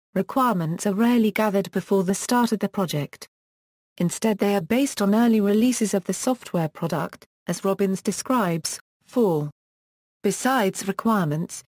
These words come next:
often volunteer staff is attracted to help develop the software product based on the early releases of the software.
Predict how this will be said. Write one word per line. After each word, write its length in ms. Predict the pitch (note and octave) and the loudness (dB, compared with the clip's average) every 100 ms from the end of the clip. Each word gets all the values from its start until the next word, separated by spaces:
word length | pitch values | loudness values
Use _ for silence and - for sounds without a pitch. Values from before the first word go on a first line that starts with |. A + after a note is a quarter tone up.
| _ - | _ -4
often 380 | A#3 - G3 | -2 0 0
volunteer 600 | G3 G3+ G3 G3 B3 G#3+ | 2 2 2 2 2 2
staff 520 | F#3+ - C#4 A#3+ G3 F#3 | 0 0 2 2 0 -2
is 120 | G3+ | -2
attracted 560 | G3 C#4 - - E3 | 0 -2 -2 -2 -4
to 80 | - | -4
help 300 | E3 G3+ G3+ | -2 -2 0
develop 460 | G#3+ G#3 G#3+ F#3 - | -2 2 2 0 0
the 100 | G3 | -4
software 560 | - C4+ - - E3 | 0 -2 -2 -2 -2
product 460 | - E3+ E3 D#3+ - | -2 -4 -4 -4 -2
based 340 | A3 G#3 - | 0 0 0
on 80 | F3+ | 2
the 180 | F#3 G3 | 4 4
early 240 | A3+ A3+ | 4 4
releases 540 | G3+ G3+ A#3 B3 G#3+ G3 | 4 4 2 2 0 -2
of 80 | F3+ | -2
the 100 | G3 | -2
software. 680 | - G#3+ - D#3 C#3+ C#3 | 0 -2 -4 -4 -2 -4